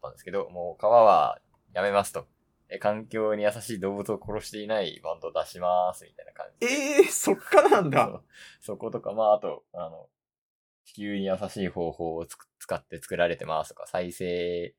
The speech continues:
Speaker 1: えー、可能、再生した金属を使ってますとか、まあ、いろいろあるんですけど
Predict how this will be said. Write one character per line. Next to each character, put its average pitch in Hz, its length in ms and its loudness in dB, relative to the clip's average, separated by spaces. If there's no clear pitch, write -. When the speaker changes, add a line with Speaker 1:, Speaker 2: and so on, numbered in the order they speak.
Speaker 1:
え 85 480 -12
ー、 - 20 -
可 92 120 -8
能、 90 440 -6
再 107 180 -6
生 120 220 -8
し - 120 -14
た 156 300 -2
金 95 160 -10
属 - 200 -12
を - 60 -20
使 - 140 -20
っ - 80 -18
て - 120 -14
ま 82 180 -8
す - 40 -20
と - 60 -20
か、 101 60 -4
ま 113 80 4
あ、 95 60 0
い 90 40 -14
ろ 98 100 -6
い 107 60 -8
ろ 117 120 6
あ 127 40 8
る 120 100 2
ん 78 220 -14
で - 80 -20
す - 80 -20
け - 120 -20
ど 92 280 -4